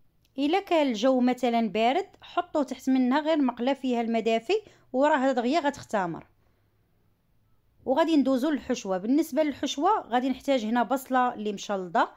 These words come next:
قرعه الخضراء اللي حتى هي غادي نحكها، فلفله غنقطعها، الملفوف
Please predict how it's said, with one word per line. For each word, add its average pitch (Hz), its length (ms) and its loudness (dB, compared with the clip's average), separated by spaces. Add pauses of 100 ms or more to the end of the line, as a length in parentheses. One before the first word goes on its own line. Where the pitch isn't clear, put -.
(500)
قرعه 254 320 2
الخضراء 233 640 -2
اللي 208 200 -6
حتى - 200 -4
هي 220 300 0
غادي 196 200 -2
نحكها، 208 580 -4 (300)
فلفله 269 440 -2
غنقطعها، 214 960 -2
الملفوف 247 840 -2